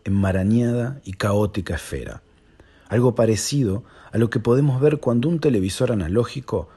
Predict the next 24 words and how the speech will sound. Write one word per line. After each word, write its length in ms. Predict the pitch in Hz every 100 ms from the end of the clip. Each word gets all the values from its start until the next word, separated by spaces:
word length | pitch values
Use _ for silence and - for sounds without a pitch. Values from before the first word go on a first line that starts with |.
| - -
representa 640 | 110 101 104 - 135 131
en 60 | 113
su 180 | 107
pantalla 460 | 92 90 90 117 120
ese 220 | 110 95
ruido 480 | 90 131 127 92 80 -
o 120 | 95
nieve 420 | 107 117 123 120
de 120 | 98
puntos 420 | 80 117 113 101
aleatorios 760 | 90 87 85 113 117 113 101 - - - - -
que 100 | -
provoca 420 | 107 120 135 139
la 100 | 127
radiación 580 | 113 107 107 90 143 139
de 80 | 131
fondo 320 | - 131 123
de 80 | 110
microondas 680 | 104 - 107 113 117 120 -
cuando 340 | - 104 98
no 180 | 98 104
recibe 440 | 101 92 104 92
ninguna 340 | 85 85 82 80
señal. 460 | - 64 - 50